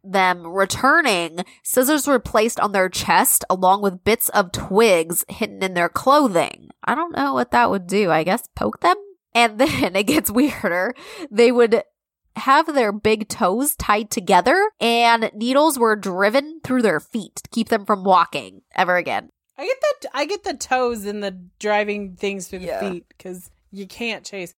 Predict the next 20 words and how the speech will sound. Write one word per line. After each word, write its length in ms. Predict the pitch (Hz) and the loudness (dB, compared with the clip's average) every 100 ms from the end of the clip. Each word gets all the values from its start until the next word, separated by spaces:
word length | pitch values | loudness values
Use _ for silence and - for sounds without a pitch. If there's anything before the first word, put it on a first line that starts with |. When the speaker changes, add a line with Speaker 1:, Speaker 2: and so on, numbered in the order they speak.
| - | -2
Speaker 2:
But 300 | 269 240 - - | 0 0 -4 -6
also, 300 | 240 262 220 | -6 -4 -8
do 240 | - 226 | -8 -8
they 80 | 208 | -6
not 160 | 214 | -6
have 140 | 214 196 | -10 -14
hands? 720 | - 202 208 240 269 - - _ | -12 -10 -10 -12 -16 -20 -20 _
And 160 | 226 262 | -4 -2
you 120 | 277 | -2
gave 240 | 320 359 | -2 -2
them 120 | 415 370 | -2 -2
scissors. 440 | 214 349 330 262 | 0 0 0 -6
Speaker 1:
Right. 60 | - | -6
Speaker 2:
Could 100 | 226 | -4
they 120 | 226 | -2
not 180 | 240 254 | -2 -4
just 400 | 254 247 - - - | -4 -8 -10 -12 -10
uncut, 1040 | 214 233 220 196 _ _ _ - 202 226 _ _ 202 | -8 -8 -10 _ _ _ _ -16 -12 -12 _ _ -20
like, 140 | 180 _ | -20 _
the 120 | 190 | -16